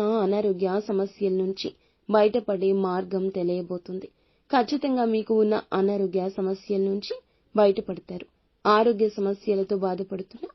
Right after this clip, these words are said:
వ్యక్తులకు కూడా, ఆర్థిక సమస్యలతో బాధపడుతున్న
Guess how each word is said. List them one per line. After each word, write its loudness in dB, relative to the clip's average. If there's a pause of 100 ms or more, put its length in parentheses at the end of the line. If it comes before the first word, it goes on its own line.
(140)
వ్యక్తులకు 0 (120)
కూడా, 0 (420)
ఆర్థిక 2 (160)
సమస్యలతో -2 (100)
బాధపడుతున్న -6